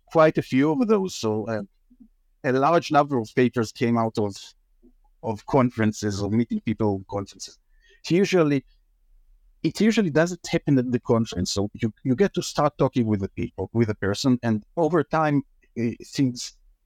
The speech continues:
uh, happen, things mature. So, uh, if we take, for example,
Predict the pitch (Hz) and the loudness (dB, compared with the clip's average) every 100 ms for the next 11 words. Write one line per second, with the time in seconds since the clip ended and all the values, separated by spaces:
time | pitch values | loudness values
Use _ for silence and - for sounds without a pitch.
0 | _ - 110 107 104 101 101 101 92 98 | _ -8 -2 0 0 0 -2 -4 -6 -12
1 | - - 180 - 87 - _ _ _ _ | -12 0 0 0 -8 -8 _ _ _ _
2 | - 117 113 113 - 87 87 110 104 104 | -2 0 2 -2 0 -4 -2 -2 -2 -4
3 | _ _ _ - 120 113 113 110 107 - | _ _ _ -4 0 2 2 2 0 -4
4 | - 139 - 156 143 - 123 113 131 123 | -8 -8 -2 0 0 -4 -4 -2 -2 -2
5 | 127 123 | -2 -4